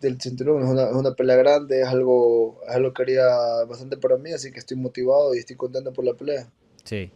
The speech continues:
Speaker 2: ¿Qué tan lejos crees que estarías del cinturón si, si le llegaras a gan-, a ganar aquí a Font?
Speaker 1: Ah, todo depende cómo gane, todo depende cómo sea
Speaker 2: Claro.
Speaker 1: la pelea y todo depende cómo, cómo la uf-, la U F C planee quién pelea por el título después, ¿no? Yo creo que hay muchas cosas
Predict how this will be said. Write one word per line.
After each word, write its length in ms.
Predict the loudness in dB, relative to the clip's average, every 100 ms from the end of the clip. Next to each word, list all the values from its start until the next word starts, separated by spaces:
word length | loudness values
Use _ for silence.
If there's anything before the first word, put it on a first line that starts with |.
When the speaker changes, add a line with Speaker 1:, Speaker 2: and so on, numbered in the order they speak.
| _ _
Speaker 2:
¿Qué 140 | 0
tan 180 | 4 6
lejos 320 | 6 4 0
crees 260 | 2 2 2
que 80 | -4
estarías 380 | -2 2 2 2
del 140 | -2
cinturón 480 | -2 -2 0 0 -2
si, 280 | -4 -6 -6
si 140 | -6
le 140 | -4
llegaras 300 | -2 -2 -4
a 40 | -4
gan-, 340 | -4 -4 -4 -6
a 80 |
ganar 200 | -6 -4
aquí 200 | -6 -4
a 100 | -6
Font? 300 | -6 -12 -14 -20 _ _ _ -20 -20 -20 -20 -20 0
Speaker 1:
Ah, 280 | 8 8 8 2 -8 0
todo 160 | 2
depende 340 | 2 0 -2 -4
cómo 340 | 0 2 2
gane, 220 | 2 -4
todo 160 | -2 0
depende 400 | 0 -2 -2 -4
cómo 220 | -4 -4
sea 140 | 0
Speaker 2:
Claro. 120 | 0 0
Speaker 1:
la 20 |
pelea 460 | 0 2 4 4 0
y 340 | -4 -12 -12
todo 240 | 0 2 2
depende 320 | 0 -4 -2
cómo, 640 | -4 0 0 2 2 0 -4 -10 -14 -16 -20 -20 _ -14
cómo 240 | -6 -2 4
la 160 | 8
uf-, 180 | 8 6
la 120 | 4 2
U 80 |
F 140 | 2 0
C 160 | 0
planee 800 | 0 2 2 2 2 2 0 -4 -18 -10
quién 160 | -6
pelea 220 | 0 0
por 140 | 2 -2
el 80 | -4
título 300 | -8 -2 -2
después, 360 | 0 -2 -2
¿no? 100 | -2
Yo 120 | -4
creo 200 | 0 2
que 100 | 4
hay 120 | 2 2
muchas 320 | -2 -6 0
cosas 480 | 2 2 0 -4